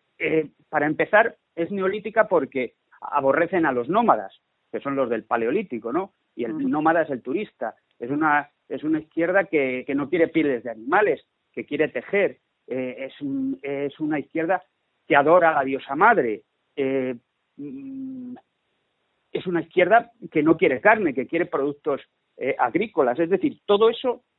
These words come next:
Speaker 1: mm, creo que la devuelve un poco al neolítico, ¿no?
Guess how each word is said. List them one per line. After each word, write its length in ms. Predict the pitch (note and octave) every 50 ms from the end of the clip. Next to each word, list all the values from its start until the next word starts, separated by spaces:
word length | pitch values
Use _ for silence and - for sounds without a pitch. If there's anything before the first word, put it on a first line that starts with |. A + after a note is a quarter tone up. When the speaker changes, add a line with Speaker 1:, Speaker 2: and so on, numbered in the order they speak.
| _ _
Speaker 1:
mm, 280 | - D3 C#3 C#3 C3+ B2+ - _
creo 260 | C3+ B2+ C3+ D#3+ E3
que 440 | F3 F3 E3 D#3+ C#3+ A#2+ A2+ - _ _ _ _ _ _ _ _
la 180 | D3+ C#3+ C#3+ B2+
devuelve 340 | - C#3 C3 D3 D3+ D#3+ F#3+
un 140 | G3 F3 -
poco 220 | - F#3 F#3 A#3
al 180 | G#3+ F#3+ D#3+ C#3
neolítico, 500 | A#2+ A#2+ D3+ A3 A3 - D#3+ - - A#2
¿no? 180 | B2 - -